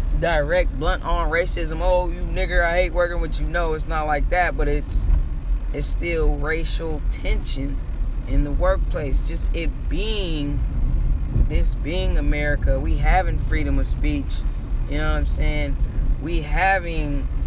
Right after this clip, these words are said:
our, um, our rights to things and feel how we feel, and you know what I'm saying? So,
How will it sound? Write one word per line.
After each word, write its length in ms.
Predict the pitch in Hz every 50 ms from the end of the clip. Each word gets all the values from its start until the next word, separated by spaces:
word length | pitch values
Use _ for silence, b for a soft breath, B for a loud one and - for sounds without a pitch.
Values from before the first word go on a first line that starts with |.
| - - -
our, 320 | - 147 147 147 147 139 - -
um, 520 | 151 151 151 147 147 - 139 - - - - - - - - - - - - - - - - - - - - - - - - - - - - - - - - - - - - - - - - - -
our 260 | 156 180 180 180 170
rights 420 | - 170 180 180 185 180 - - -
to 120 | - -
things 680 | - - - 170 175 170 170 165 160 160 156 147 143 143
and 140 | 143 143 -
feel 300 | - - 180 180 175 170
how 180 | 165 160 160
we 120 | 156 156 147
feel, 680 | - - - 151 - - 156 156 156 151 147 143 143
and 180 | 143 139 139 143
you 80 | - -
know 80 | 147
what 100 | - -
I'm 100 | 196 -
saying? 380 | - 180 185 190 190 190 185 180
So, 420 | - - 175 165 160 151 147 -